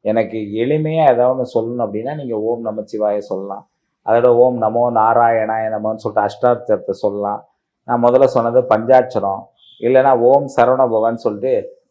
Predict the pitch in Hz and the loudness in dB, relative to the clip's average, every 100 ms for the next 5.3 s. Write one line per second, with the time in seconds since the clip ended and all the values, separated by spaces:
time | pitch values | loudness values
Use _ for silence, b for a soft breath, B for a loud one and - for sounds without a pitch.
0 | - 131 151 165 165 123 110 - 98 104 | 4 8 10 8 8 0 -4 -8 -4 -2
1 | 101 101 101 101 _ 101 120 127 123 113 | 0 -2 -4 -8 _ 4 6 6 4 -2
2 | 113 120 110 101 92 104 - _ _ 147 | -4 -6 -6 -6 -6 -10 -16 _ _ -4
3 | 170 233 208 151 175 185 170 151 123 110 | 2 2 4 4 4 2 0 -2 -2 0
4 | 120 123 117 101 95 90 101 120 147 110 | 0 0 -2 -4 -4 -4 -6 -6 -4 -4
5 | - 92 87 | -2 -8 -10